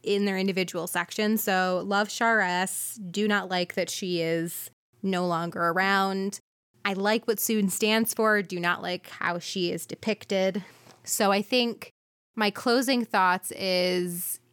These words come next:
if you don't like a, how a god or goddess is portrayed, you can always change them in homebrew. I've said this once and I'll set up a, I'll say it again. Your personal table is your personal table. D and D is a game that can be manipulated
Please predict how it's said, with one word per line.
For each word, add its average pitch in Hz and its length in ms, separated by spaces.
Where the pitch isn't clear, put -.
if 247 240
you 294 100
don't 233 320
like 208 240
a, 196 160
how 190 280
a - 20
god 175 340
or 185 80
goddess 175 480
is 185 160
portrayed, 185 460
you - 40
can 175 140
always 175 220
change 180 260
them 202 140
in 214 80
homebrew. 170 500
I've 185 100
said - 200
this 175 200
once 175 260
and 175 80
I'll 175 60
set 165 220
up 170 100
a, 208 120
I'll 185 140
say 175 200
it 180 80
again. 175 440
Your 170 100
personal 185 400
table 180 300
is 175 100
your 175 80
personal 175 380
table. 220 560
D 196 180
and 196 140
D 185 480
is 196 160
a 202 60
game 180 280
that 175 140
can 185 240
be 175 520
manipulated 180 1400